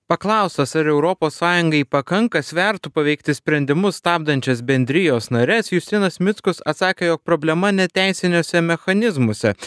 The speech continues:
Jo nuomonė, jų tikrai pakanka, o problema veikiau ta, kad stokojama politinės valios ir sutarimo jais pasinaudoti.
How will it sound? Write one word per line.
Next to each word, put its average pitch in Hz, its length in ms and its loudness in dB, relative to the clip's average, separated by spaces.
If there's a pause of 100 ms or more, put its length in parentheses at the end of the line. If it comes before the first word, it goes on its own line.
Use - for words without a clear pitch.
(320)
Jo 175 160 2
nuomonė, 190 480 2
jų 185 160 0
tikrai 196 400 0
pakanka, 185 560 0
o 127 80 -2
problema 156 560 0
veikiau 143 400 0
ta, 226 240 0
kad 180 160 -2
stokojama 170 640 0
politinės 165 560 0
valios 170 560 0
ir 151 160 0
sutarimo 170 640 0
jais 165 320 0
pasinaudoti. 165 880 -2